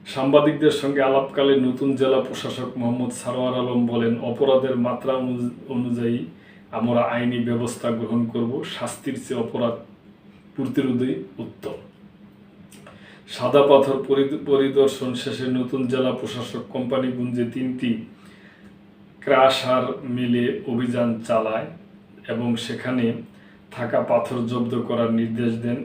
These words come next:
স্থানীয় প্রশাসনকে। অভিযান চলাকালে জেলা প্রশাসক হুঁশিয়ার দিয়ে বলেন, "আর একটি পাথরও যদি সরানো হয়,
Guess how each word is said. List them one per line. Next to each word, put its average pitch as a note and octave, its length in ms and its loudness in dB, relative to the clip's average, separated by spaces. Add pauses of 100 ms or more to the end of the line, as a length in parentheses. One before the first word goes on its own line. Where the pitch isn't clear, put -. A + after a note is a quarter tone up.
স্থানীয় B2+ 500 -2 (680)
প্রশাসনকে। - 680 -10 (960)
অভিযান C#3 440 6
চলাকালে C3+ 600 4
জেলা B2+ 240 0
প্রশাসক A#2 580 -6
হুঁশিয়ার B2+ 460 2
দিয়ে B2+ 120 2
বলেন, A#2 340 2
"আর C3 420 2
একটি A2+ 260 -6
পাথরও C#3 540 0
যদি C3 240 -4
সরানো A#2+ 440 2
হয়, G#2+ 320 -4